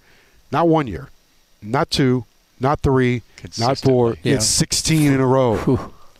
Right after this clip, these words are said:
Speaker 3: Full cycles. Yeah, yeah. No, you're right.
Speaker 1: You can't have one and
Speaker 2: Uh,
Speaker 1: go, "Oh, we're
Speaker 2: four,
Speaker 1: gonna go."
Speaker 2: four full
Speaker 1: Right.
Speaker 2: cycles,
Speaker 3: Yeah, four
Speaker 2: right?
Speaker 3: full cycles.
Speaker 1: You can't have one and go, "Oh, we're gonna go from six and seven to fifteen and oh." Doesn't happen that way.
Speaker 2: No.
Speaker 1: This, what they've done today,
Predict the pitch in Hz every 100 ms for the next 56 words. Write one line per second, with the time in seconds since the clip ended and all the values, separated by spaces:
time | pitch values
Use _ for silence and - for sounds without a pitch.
0 | - - - _ _ 160 151 - 151 165
1 | 101 101 117 156 123 131 156 135 165 151
2 | 165 185 - - 143 - 202 214 190 190
3 | 151 180 196 165 160 151 165 208 190 170
4 | 175 160 165 165 277 339 - 123 110 135
5 | 151 156 - 151 165 262 143 143 139 180
6 | 220 240 190 190 135 156 185 143 147 -
7 | - 139 147 147 143 139 - 185 170 170
8 | 165 170 151 - 185 156 - 170 147 123
9 | 143 - 143 131 127 110 156 185 170 190
10 | 147 101 82 76 85 82 - - _ -
11 | - - _ 151 185 - - 151 147 143
12 | 123 151 165 160 151 104 90